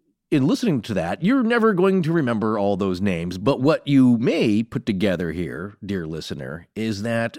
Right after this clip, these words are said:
there is a theme running through these names by the indigenous peoples. It's man, bear, cattle, meaning maybe this thing steals cattle. There's certainly some stories about that.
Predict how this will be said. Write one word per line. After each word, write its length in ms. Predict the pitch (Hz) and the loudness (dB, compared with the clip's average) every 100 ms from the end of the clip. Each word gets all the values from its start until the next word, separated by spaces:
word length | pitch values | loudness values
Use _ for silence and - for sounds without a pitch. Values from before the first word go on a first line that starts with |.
| - | -8
there 320 | 110 113 117 | -2 -2 0
is 180 | 107 113 | -2 -2
a 80 | 110 | -4
theme 380 | 214 190 107 | -2 0 2
running 260 | 110 110 107 | 0 0 -2
through 320 | - 101 101 | -2 0 0
these 340 | 98 101 92 - _ - | 0 -2 -4 -10 _ -8
names 680 | 113 120 87 62 60 - - _ | -2 -2 -2 -6 -14 -16 -18 _
by 320 | 95 107 107 | -6 -2 -2
the 120 | 107 | -2
indigenous 480 | 104 101 101 107 92 | -2 -2 -2 -2 -4
peoples. 540 | - 127 - 62 62 - - _ | -2 -2 -2 -8 -12 -18 -20 _
It's 440 | 101 101 98 - - _ _ - | -4 -4 -4 -10 -16 _ _ -6
man, 680 | 95 90 82 78 87 127 - _ _ _ 87 | -4 -2 -4 -4 -4 -4 -6 _ _ _ -12
bear, 760 | 82 98 78 73 73 90 113 _ _ _ - | -4 -4 -4 -6 -8 -10 -14 _ _ _ -4
cattle, 600 | 120 135 139 139 151 143 _ _ | 0 0 2 0 0 -6 _ _
meaning 520 | 120 123 117 110 110 - | 0 2 2 0 -4 -4
maybe 840 | 110 117 117 117 113 110 104 - | 0 2 2 2 2 2 -2 -6
this 220 | 113 110 | -4 -4
thing 200 | - 107 | -2 -4
steals 380 | 95 - 135 127 | -4 0 0 0
cattle. 360 | - 90 87 95 | -2 -2 -2 -2
There's 160 | 90 - | -4 -6
certainly 220 | 101 95 | -8 -6
some 160 | 101 | -8
stories 300 | 85 101 92 | -6 -4 -2
about 240 | 85 82 - | -2 -4 -4
that. 320 | 78 67 - | -6 -6 -12